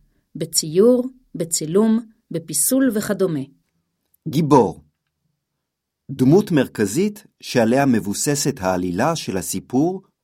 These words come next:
Speaker 2: או של המחזה.
Speaker 1: הצגת בכורה. מחזה, סרט קולנוע או מופע מחול המוצגים בפעם הראשונה.
Speaker 2: תערוכה. תמונות,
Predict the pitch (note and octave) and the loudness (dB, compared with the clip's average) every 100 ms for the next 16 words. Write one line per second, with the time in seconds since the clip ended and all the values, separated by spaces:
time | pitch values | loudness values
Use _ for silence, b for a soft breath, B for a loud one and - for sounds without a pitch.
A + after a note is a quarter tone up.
0 | _ B2 F3 F#3 b b - - F#2 G#2 | _ 2 2 -4 b b -10 -6 -2 0
1 | G#2 - A2 G#2 D2+ _ _ _ _ _ | -2 -4 -6 -6 -6 _ _ _ _ _
2 | _ _ _ _ _ _ _ _ _ _ | _ _ _ _ _ _ _ _ _ _
3 | _ - G#3+ A#3 G#3+ C4+ A#3+ A#3+ C4 B3 | _ -8 -4 -2 0 0 0 -2 0 -2
4 | E3+ C#3+ D3 _ _ _ _ _ _ _ | -2 -6 -14 _ _ _ _ _ _ _
5 | _ _ F#3+ G3 G#3 F#3 E3 E3 A3 - | _ _ -2 -2 0 -2 -2 -2 -4 -10
6 | _ - - G3+ G#3 A3 - A#3+ F#3+ D#3+ | _ -8 -2 0 -2 -2 -2 0 0 -4
7 | E3 G#3+ _ _ G3 F3+ E3 A3+ A3+ B3+ | -6 -10 _ _ -4 -4 -4 -2 0 -2
8 | - D#3 D#3 G#3 - _ _ _ - F#3 | -4 -8 -6 -8 -12 _ _ _ -6 -4
9 | F#3 - E3+ A#3+ C4 F#3 - G#3+ G#3 G#3+ | -2 -4 0 4 4 2 -2 -2 2 0
10 | E3+ E3+ E3+ - D#3+ D#3+ D3 _ _ _ | -2 -6 -8 -8 -8 -10 -14 _ _ _
11 | _ _ _ _ _ _ _ _ _ _ | _ _ _ _ _ _ _ _ _ _
12 | - D3 C3 D3 C3 - D#2+ D2 _ _ | -2 2 4 2 -2 -4 -6 -8 _ _
13 | _ _ _ _ - A2 A2+ G#2+ G#2+ F3+ | _ _ _ _ -8 -2 0 2 0 -2
14 | - | -10